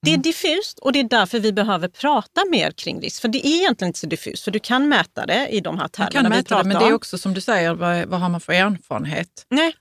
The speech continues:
Speaker 3: Om man har en erfarenhet av att, "Nej, men jag tog för hög risk vid tillfälle", så vill man ju balansera det sen och förhoppningsvis inte lägga ner sitt, sitt, eh, börshandlande för alltid.
Speaker 1: Precis.
Speaker 3: Men man vet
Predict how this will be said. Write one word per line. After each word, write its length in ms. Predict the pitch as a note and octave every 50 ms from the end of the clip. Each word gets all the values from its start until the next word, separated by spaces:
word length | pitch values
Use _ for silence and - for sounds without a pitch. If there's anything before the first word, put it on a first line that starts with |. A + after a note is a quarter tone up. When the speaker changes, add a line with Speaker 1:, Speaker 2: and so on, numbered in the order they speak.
| _
Speaker 3:
Om 200 | - G#3+ A#3 B3
man 180 | B3 C4+ C4+ C#4
har 220 | D4+ D4 B3+ G#3
en 100 | F#3 F3+
erfarenhet 680 | F#3 F#3+ F#3+ - - - - D#3 E3 D#3+ D#3+ F3 F3 -
av 160 | - F3 E3 E3+
att, 140 | E3+ -
"Nej, 100 | - F3+ F#3+
men 100 | F#3+ G3+
jag 160 | G#3 G3 -
tog 240 | - A#3 G#3+ G3 -
för 100 | - F#3+
hög 340 | F#3 F#3 E3+ E3 D#3 E3 -
risk 300 | D#3 - - - - -
vid 100 | - -
tillfälle", 580 | - E3 D#3+ E3+ - - - - - D3 D#3+ E3+ _ _ _ _ _ _ _ _ _ -
så 80 | - G3
vill 260 | F3+ F#3+ F#3 E3+ E3+
man 180 | E3+ E3 E3+ E3+
ju 100 | E3+ E3
balansera 640 | F#3 A3+ F3+ E3+ E3+ - G3 E3 D#3 - - E3+ E3
det 180 | F3 - -
sen 380 | - - - - - F3+ G3 F#3+ _ _ _ _ _ _ _ _ -
och 80 | F3
förhoppningsvis 800 | - F3+ F#3 F#3 F3 - D#3+ D#3+ D#3+ D3+ - F#3 E3+ D3+ - -
inte 200 | D#3 C#3+ - D3
lägga 280 | C#3+ C#3+ D3+ - E3
ner 300 | D3 D3+ - - - G3 D#3
sitt, 220 | - - - - _ _ _ _ _
sitt, 300 | - - E3+ - _ - -
eh, 280 | D3+ - - - C#3 C#3+ - _ _ _ _ _ _ _ _ -
börshandlande 1400 | F3+ E3+ D#3 D#3+ - - - - - D#3+ C#3+ D3 - - - D3 D3 _ _ - D#3 C#3 C3 C#3 C#3 C#3+ C#3+ C#3 C#3+
för 160 | - - E3
alltid. 220 | E3 E3+ F3+ G#3
Speaker 1:
Precis. 380 | A#3+ A3 - - F#2+ C#3+ F#3+ G3 - _ _ _ _ _ _ _ _ _ _ _ _ _ _ -
Speaker 3:
Men 440 | - G3 F#3+ F#3+ F#3 F#3 F3+ F3+ - _ _ _ _ _ _ -
man 160 | G3 G3 F#3+
vet 280 | G#3 B3 B3 F3+ D#3